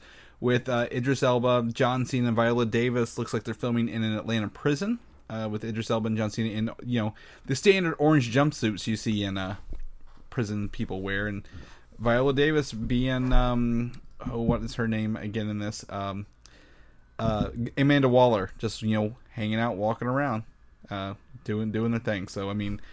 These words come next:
I, I don't wanna keep banging on about these, these set photos for this movie, but, I mean, until we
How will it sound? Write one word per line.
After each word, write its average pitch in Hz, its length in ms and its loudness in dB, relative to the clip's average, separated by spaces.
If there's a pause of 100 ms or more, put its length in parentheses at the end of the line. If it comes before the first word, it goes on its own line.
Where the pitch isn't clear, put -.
(460)
I, 151 260 4
I - 20 6
don't 190 160 6
wanna 175 220 4
keep 160 340 -2
banging 123 500 2
on 147 280 6
about 139 260 4
these, 139 280 -2 (160)
these 131 160 -2
set - 260 -2
photos 139 360 0
for 139 120 0
this 135 180 -2
movie, 139 280 0
but, 117 200 0
I 110 60 2
mean, 110 200 0
until 113 360 -2
we 120 200 2